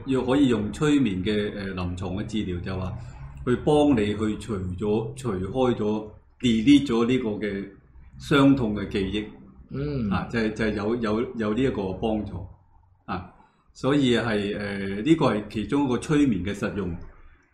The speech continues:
Speaker 1: 嘅方法。
Speaker 2: 而
Speaker 1: 啊。
Speaker 2: 呢個，呢個，而呢個催眠就係喺個正面方面啦。
Speaker 1: 係。
Speaker 2: 點樣去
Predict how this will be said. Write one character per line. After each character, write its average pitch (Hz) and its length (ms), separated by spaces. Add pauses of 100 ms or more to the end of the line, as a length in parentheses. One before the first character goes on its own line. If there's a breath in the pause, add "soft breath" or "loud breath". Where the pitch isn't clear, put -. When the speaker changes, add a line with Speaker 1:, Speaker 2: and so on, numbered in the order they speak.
(160)
Speaker 1:
嘅 110 180
方 127 220
法。 101 300 (400)
Speaker 2:
而 98 340
Speaker 1:
啊。 92 140 (840 loud breath)
Speaker 2:
呢 190 140
個， 151 360
呢 202 100
個， 196 100 (520)
而 120 60
呢 123 180
個 - 220
催 190 340
眠 113 240
就 113 80
係 104 260 (1400 loud breath)
喺 123 160
個 135 220
正 120 320
面 107 340
方 123 240
面 101 180
啦。 110 220 (160)
Speaker 1:
係。 123 220 (400 loud breath)
Speaker 2:
點 120 160
樣 135 420
去 104 300